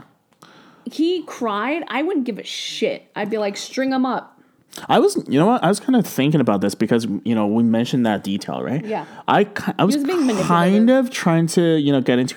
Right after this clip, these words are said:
Speaker 2: his head, trying to
Speaker 1: Yeah.
Speaker 2: understand why the fuck are you getting teary, like, over this,
Speaker 1: Remember, he's
Speaker 2: over the
Speaker 1: also
Speaker 2: crime you've committed.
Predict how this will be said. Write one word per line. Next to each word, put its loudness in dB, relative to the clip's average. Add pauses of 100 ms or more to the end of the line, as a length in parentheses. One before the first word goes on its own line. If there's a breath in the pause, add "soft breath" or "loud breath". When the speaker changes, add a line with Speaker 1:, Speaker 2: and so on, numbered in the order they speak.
Speaker 2:
his 0
head, 0 (100)
trying 0
to 2
Speaker 1:
Yeah. 4
Speaker 2:
understand 0
why 0
the 0
fuck -4
are -2
you -2
getting -4
teary, 0
like, 0
over 2
this, 0
Speaker 1:
Remember, -2
he's -4
Speaker 2:
over 4
the 4
Speaker 1:
also -4
Speaker 2:
crime 4
you've 2
committed. -2